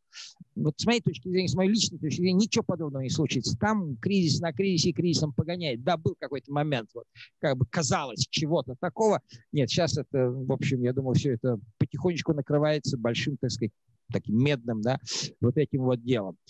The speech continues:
И здесь действительно остаётся Россия, при том, что я не являюсь ни русским националистом, там, упаси Боже, и так далее, в, в таком, в плохом смысле этого слова. Но здесь действительно остаётся Россия, потому что я не знаю, какие у России есть, так сказать, потенции для этого,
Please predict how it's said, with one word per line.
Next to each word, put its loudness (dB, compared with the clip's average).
И 6
здесь 4
действительно 0
остаётся 0
Россия, 2
при 2
том, 2
что 4
я 2
не -4
являюсь 4
ни 0
русским 2
националистом, 2
там, 0
упаси 0
Боже, 0
и -4
так -2
далее, 0
в, 0
в 2
таком, -2
в -4
плохом 0
смысле -4
этого 0
слова. -2
Но 6
здесь 2
действительно 0
остаётся 0
Россия, 2
потому 0
что 0
я 2
не 0
знаю, 2
какие 0
у 4
России 2
есть, -4
так -4
сказать, -2
потенции 2
для 4
этого, -2